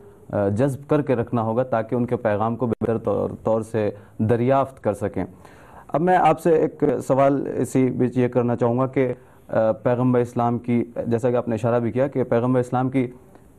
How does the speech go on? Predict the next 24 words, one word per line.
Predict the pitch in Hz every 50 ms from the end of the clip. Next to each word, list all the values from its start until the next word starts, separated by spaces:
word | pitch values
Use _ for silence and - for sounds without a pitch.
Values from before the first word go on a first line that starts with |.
| - -
رحف-، | 113 113 123 131 131 131 - - - - - 151
آ، | 135 120 120 120
رحمت | 120 135 139 147 156 143
اور | 151 139
آفت | 139 123 127 - 165 165 143 113
جو | 123 110
تھی | 104 117 107 104
وہ | 104 120 120 123 120 117 - - - - _ _
اپنے | - - - 131 120 113 110 - - - 117 101
گھریلو | 120 120 131 147 170 180
زندگی | 151 127 117 113 113 110 104 107
میں | 101 98 90 - - - - - - -
اور | - 107 110 -
اہل | 123 123 123
خاندان | 123 123 123 123 127 135 143 147 139
کے | 127 120
ساتھ | 123 117 113 - - - - - - -
کس | - 120 -
طریقے | 120 110 110 101 107
سے | 101 110 104
تھی، | 104 117 110 -
کچھ | - 95 - - 104 95 -
نمونے | 104 104 107 113 120 123 123 120 117 -
اگر | 104 101 107 101